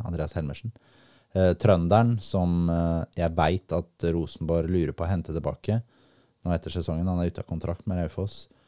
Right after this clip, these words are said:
En god målsnik, kjempebra, skåret vel i dag også. Eh,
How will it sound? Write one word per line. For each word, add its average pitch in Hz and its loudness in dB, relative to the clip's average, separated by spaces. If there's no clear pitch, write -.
En 90 -2
god 92 -2
målsnik, 104 0
kjempebra, 92 -4
skåret 80 0
vel 80 -2
i 87 2
dag 82 2
også. 107 0
Eh, 90 2